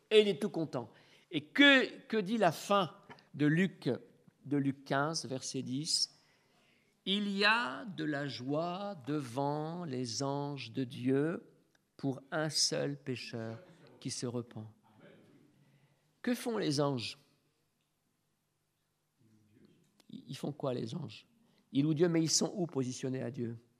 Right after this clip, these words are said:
Ils sont devant Dieu. Ils sont devant Dieu.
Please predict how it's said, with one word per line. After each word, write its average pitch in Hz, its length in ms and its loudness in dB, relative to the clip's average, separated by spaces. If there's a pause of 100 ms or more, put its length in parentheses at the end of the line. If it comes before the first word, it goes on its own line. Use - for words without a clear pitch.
(500)
Ils 143 160 -4
sont 165 240 2
devant 170 480 -4
Dieu. 120 340 -4 (920)
Ils 135 100 -10
sont 165 240 -2
devant 151 420 0
Dieu. 120 320 -4